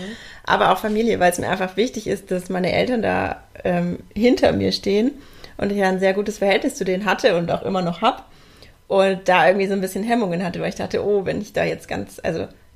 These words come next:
ich wusste ja auch nicht so ganz, auf was ich mich da einlasse und was da passiert und, ähm,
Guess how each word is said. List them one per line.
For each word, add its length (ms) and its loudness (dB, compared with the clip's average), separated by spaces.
ich 80 -20
wusste 280 0
ja 120 8
auch 60 6
nicht 180 2
so 80 -2
ganz, 220 4
auf 120 4
was 140 0
ich 60 -2
mich 140 -6
da 120 0
einlasse 460 0
und 100 -2
was 140 -4
da 100 -2
passiert 640 -2
und, 320 -4
ähm, 560 0